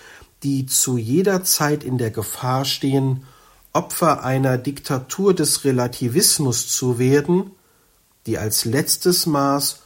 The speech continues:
nur das eigene Ich und seine eigenen Gelüste gelten lässt, wie Kardinal Ratzinger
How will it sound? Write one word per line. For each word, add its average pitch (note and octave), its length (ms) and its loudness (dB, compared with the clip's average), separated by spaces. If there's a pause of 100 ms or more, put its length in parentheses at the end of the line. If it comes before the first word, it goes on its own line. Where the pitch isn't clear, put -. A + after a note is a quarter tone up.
(180)
nur A#2 160 -2
das G#2+ 300 -4
eigene A2 480 -4
Ich - 520 -6 (440)
und B2+ 140 -2
seine A#2 360 -4
eigenen C#3 580 0
Gelüste B2 600 -2
gelten B2 480 -2
lässt, A#2+ 400 -2 (400)
wie D3+ 100 0
Kardinal C3+ 460 0
Ratzinger C#3 720 0